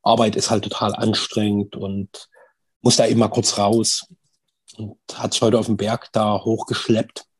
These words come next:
Also hat auch relativ viel geraucht. Also <laughs> ich habe ihn allein in der kurzen Zeit, wo wir ihm begegnet sind, drei, vier Mal rauchen sehen. Was natürlich optimal ist, um <laughs> so einen Berg zu besteigen. Und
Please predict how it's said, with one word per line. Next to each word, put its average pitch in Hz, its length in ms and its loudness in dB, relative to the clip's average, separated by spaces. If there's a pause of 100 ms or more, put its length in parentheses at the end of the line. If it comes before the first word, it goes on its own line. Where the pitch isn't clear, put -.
(800)
Also 90 200 -6
hat 101 100 -6
auch - 240 -8
relativ 113 300 0
viel 120 180 6
geraucht. 107 480 -4
Also 101 480 -10 (260)
<laughs> - 400 -20
ich - 100 -12
habe - 140 -6
ihn 104 60 0
allein 104 220 -2
in 110 80 2
der 104 80 0
kurzen - 280 -6
Zeit, 110 220 -4
wo 110 100 2
wir 107 80 2
ihm 110 60 2
begegnet 104 400 -2
sind, 107 200 -8
drei, 104 120 -4
vier 120 100 -2
Mal 104 160 0
rauchen 98 300 -2
sehen. 98 300 -6 (580)
Was - 120 -8
natürlich - 240 -4
optimal 98 480 0
ist, - 220 -2
um 101 320 -2 (140)
<laughs> - 120 -2
so - 240 2
einen 113 100 8
Berg 95 260 0
zu 110 120 4
besteigen. 101 580 -2 (1000)
Und 101 480 -2